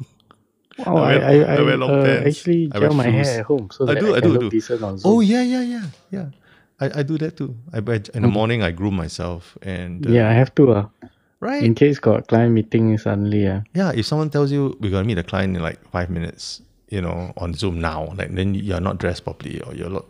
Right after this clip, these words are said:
Speaker 2: you're not looking appropriate, right? Dude, that's, yeah, you gotta groom for the, you know, get, get ready for the work lah. I don't know. I w-
Speaker 1: Actually, this work from home thing has been fantastic for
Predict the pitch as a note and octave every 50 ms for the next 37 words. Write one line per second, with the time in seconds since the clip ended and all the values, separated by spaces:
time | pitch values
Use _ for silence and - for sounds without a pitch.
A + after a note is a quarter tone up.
0 | - - G2 F#2+ F#2 F#2+ F#2+ F2+ - - F#2+ E2 E2 - - D#2 - - F#2+ -
1 | - A2+ - D#2+ E2 - - _ - - - - - - - - - _ _ _
2 | _ _ - - D3+ G3 F#3 G3 F3 D#3+ D#3 - - - - D3 D#3 D#3 B2 A#2+
3 | A#2 B2 B2 B2 A#2+ B2 B2 C#3+ E3+ F#3 E3+ - - G#2 G#2 G#2+ G#2 G#2 G#2+ C3+
4 | D#3 D#3+ D3 C#3 E3 - - C3+ B2+ E3+ D3 C3+ C#3 D3 E3 D3+ - A2 G#2 F#2+
5 | G2 A#2+ D3+ - - D3 C3+ G#2 - - - - _ _ _ _ _ - - B2+
6 | D#3 C3 A2 A#2 B2+ D3+ F#2+ F#2+ F#2+ G#2+ - D#3 D#3+ D#3+ - G3+ A3 G#3 F#3 F#3+
7 | F3 - E3 E3+ - - - A2 G#2 G#2 A#2+ B2 B2+ A#2+ C3 B2 G#2+ G2 F2+ F2+
8 | F2+ F2 E2+ - F2+ F2 E2 F#2 F2+ - - A2 G2 F2+ - - F2 E2 E2 E2+
9 | E2+ E2+ E2 E2 - -